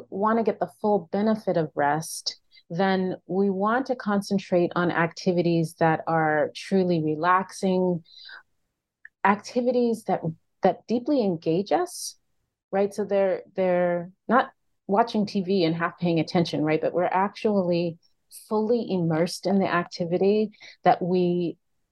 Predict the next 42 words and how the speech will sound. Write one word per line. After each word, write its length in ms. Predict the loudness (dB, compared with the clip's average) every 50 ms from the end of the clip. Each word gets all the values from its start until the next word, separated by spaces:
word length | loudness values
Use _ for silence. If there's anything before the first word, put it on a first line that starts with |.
| -18
feel 400 | -18 -18 -10 -4 -2 0 2 2
like 240 | 2 2 0 0 0 -2
we 180 | 0 0 0 0
have 420 | -2 -2 0 2 2 2 2 0 -2 -2
a 60 | -4
sense 440 | -2 0 2 2 2 2 0 0 0
of, 340 | 2 2 2 0 -2 -4 -8 -16 -20 -20 _ _ _ _ _ 0
um, 160 | 0 0 2
control 580 | 2 0 -2 -2 -2 -4 -2 0 2 2 2 2
over 220 | 2 2 0 0
whether 260 | 0 0 0 0 0
or 60 | 0 0
not 260 | 0 -2 -2 -2 -2
we'll 200 | -2 -2 -2 -2
do 180 | -2 0 2 2
it. 260 | 2 2 2 0 -2 -4
We 160 | -4 -4 -2
have 220 | 0 0 -2 -2 -4 -10 -20 _ _ -4
confidence 560 | -2 -2 -2 0 0 0 0 0 0 0 -2
that 120 | -2 0
we'll 140 | 0 -2 -2
be 160 | 0 0 2
able 120 | 2 2 0
to 100 | 0 -2
do 140 | 0 0
it 100 | 0 0 -2
well. 380 | -2 0 2 2 2 0 -2 -8 _ _ _ _ -20 -12 _
And 120 | -2 0 0
I 100 | 0 0
name 400 | 0 0 0 0 2 2 0 0
all 240 | 0 -2 -4 -2 -2
these 260 | -2 -2 -2 -4 -4
things 600 | -2 0 2 2 2 2 0 -2 -4 -8 -16 -12 _
because 300 | -2 -2 0 2 0 0 0 -2
anyone 400 | -2 0 2 2 2 0 0 0
who's 200 | -2 -2 0 0
ever 380 | -2 0 0 0 0 -2 -4 -8 _ _ _ _ _ _ _ _ _ -10
been 300 | -4 0 0 2 2 0
to 300 | 0 0 0 0 0 0 -2
an 100 | -4 -4
Inkwell 400 | -4 -4 -4 0 2 2 2 2
retreat 640 | 2 -2 -6 -4 -2 0 0 2 0 -2 -4 -8